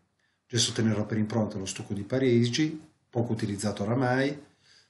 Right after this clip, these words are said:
se non per montaggio in articolatore, eh, eh, che spesso viene utilizzato anche il tipo due per questo.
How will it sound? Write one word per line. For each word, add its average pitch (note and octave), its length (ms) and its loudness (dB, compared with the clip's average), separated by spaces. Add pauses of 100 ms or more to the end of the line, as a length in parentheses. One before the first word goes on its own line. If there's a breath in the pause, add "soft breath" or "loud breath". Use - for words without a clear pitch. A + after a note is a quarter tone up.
(200 soft breath)
se - 160 -6
non A2 100 2
per A2 160 -2
montaggio G2+ 380 -2
in F#2+ 80 -6
articolatore, C3+ 1040 -2 (1040)
eh, G2+ 1200 -2 (880)
eh, A2 320 -2 (440)
che - 160 -6
spesso D#3 640 6
viene B2 180 6
utilizzato A2 400 4
anche A2+ 140 0
il G2+ 60 0
tipo A2+ 220 -6
due G#2 120 -2
per G#2 220 -12
questo. - 580 -14